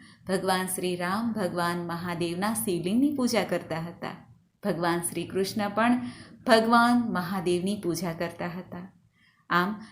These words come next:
પિંડી રૂપ, પથ્થર રૂપની જ પૂજા થતી હતી. આપણે જે વૈષ્ણો દેવીમાં પિંડી રૂપ માતાના દર્શન થાય છે, તે જ દર્શન સાચા છે. મૂર્તિ અને ફોટા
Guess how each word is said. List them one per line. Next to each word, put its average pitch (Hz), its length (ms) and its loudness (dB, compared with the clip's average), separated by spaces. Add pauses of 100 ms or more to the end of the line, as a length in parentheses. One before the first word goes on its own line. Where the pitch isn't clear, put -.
(200)
પિંડી 262 480 8
રૂપ, 262 200 6 (380)
પથ્થર 214 460 4
રૂપની 196 400 6
જ 277 140 -2
પૂજા 196 380 2
થતી 175 340 -4
હતી. 175 280 -6
આપણે 175 320 -2
જે 185 180 0
વૈષ્ણો 175 420 0
દેવીમાં 170 580 -4
પિંડી 185 420 0
રૂપ 202 180 0 (180)
માતાના 175 480 -2
દર્શન 160 380 -2
થાય - 320 -10
છે, - 140 -14 (720)
તે 226 100 4 (120)
જ 277 200 2
દર્શન 190 360 2
સાચા 165 440 -4 (100)
છે. - 120 -12 (640)
મૂર્તિ 190 460 4 (420)
અને 262 220 6 (100)
ફોટા 240 480 0